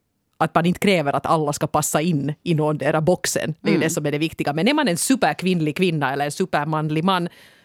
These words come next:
Speaker 1: fint. Jag menar, det, det är en fungerande variant. Det finns andra också, men det funkar ju bra.
Speaker 2: Ja.
Speaker 1: Och så kanske man då kan tycka,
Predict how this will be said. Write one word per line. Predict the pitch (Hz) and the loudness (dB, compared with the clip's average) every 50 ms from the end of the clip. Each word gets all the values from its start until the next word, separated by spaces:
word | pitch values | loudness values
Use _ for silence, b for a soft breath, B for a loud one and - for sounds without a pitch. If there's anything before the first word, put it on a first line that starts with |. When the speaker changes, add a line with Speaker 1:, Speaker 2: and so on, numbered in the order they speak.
| B | B
Speaker 1:
fint. | B - 403 554 185 151 277 - - - | B -4 -4 -2 -2 -4 -4 -6 -8 -12
Jag | - - 254 | -8 -4 -2
menar, | 302 302 277 | -2 -2 0
det, | 269 302 277 254 | 0 0 -2 -2
det | 240 285 339 | -2 -2 -2
är | 285 247 | -2 0
en | 285 320 277 226 | -2 -2 -2 0
fungerande | - 240 208 160 135 127 123 127 147 139 | 0 2 2 2 0 0 -2 -2 -2 -2
variant. | 143 147 143 143 139 117 120 151 - - | -2 -2 0 -2 -2 -4 -4 -6 -6 -4
Det | 208 262 | -4 -2
finns | - 208 165 - | -2 -2 -2 0
andra | 262 302 277 254 233 | 0 0 0 0 0
också, | 247 - - - 208 | -2 -2 -4 -4 -2
men | 208 196 | -2 -2
det | 185 185 | -2 -2
funkar | 190 175 165 - - 131 - | -2 -2 -2 -2 -4 -6 -6
ju | - 131 | -6 -4
bra. | 135 - 131 117 131 B B B B | -2 -2 -2 -2 -2 B B B B
Speaker 2:
Ja. | B - 190 196 | B -4 -2 -2
Speaker 1:
Och | 233 - | -2 -2
så | 285 269 | 0 0
kanske | - - - 277 | 0 0 0 0
man | 254 262 254 | 0 0 0
då | 262 | 0
kan | - 262 247 | 0 0 0
tycka, | 233 277 262 - - 247 240 | 0 -2 -2 0 0 -2 -2